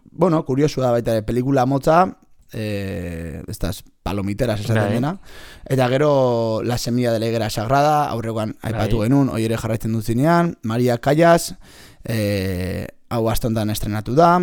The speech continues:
Speaker 1: zinean dago, eta gero, ba, Septiembre cinco, The Brutalist, eta, eh, No hay amor perdido. Hauek daude zinean jarraitzen duten peli-, hauek dira zinean jarraitzen duten pelikulak.
Speaker 2: Gaur osteguna izan ta Landetxen, eh, beti dagola atxaldeko zazpitan zine saioa.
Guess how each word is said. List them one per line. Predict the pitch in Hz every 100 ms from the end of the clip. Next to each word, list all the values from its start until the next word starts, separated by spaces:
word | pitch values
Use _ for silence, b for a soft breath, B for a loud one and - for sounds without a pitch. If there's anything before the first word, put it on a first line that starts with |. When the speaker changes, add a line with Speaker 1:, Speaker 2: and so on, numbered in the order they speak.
| 170 -
Speaker 1:
zinean | - 123 110
dago, | 113 170 170
eta | 98
gero, | 104 104
ba, | 95
Septiembre | - 95 113 104 107
cinco, | - - 196 196 196 - -
The | 107
Brutalist, | 135 160 175 180 190 180 - -
eta, | - 101 92 _ 147 151 165 - -
eh, | 101 95 92 -
No | - 120
hay | 117
amor | 117 113
perdido. | 113 107 120 139 B B B B
Hauek | 139 151
daude | 143 165
zinean | - 143 123
jarraitzen | 123 123 - 117 95 78 -
duten | 107 113 120
peli-, | 110 98 104
hauek | 123 131
dira | 131 165 -
zinean | - 131 123
jarraitzen | 117 120 127
duten | 131 139
pelikulak. | 98 101 95 92 85 - -
Speaker 2:
Gaur | 120 117 113 120 120
osteguna | 127 - 120 123
izan | 120 131 123
ta | 117 143
Landetxen, | 113 107 113 - 139 196 214 262 165
eh, | 107 101 104 101
beti | 110 107
dagola | 104 107 104 101
atxaldeko | 101 110 107
zazpitan | 104 110 - 123 117 107 107 104
zine | - 117
saioa. | 107 120 120 180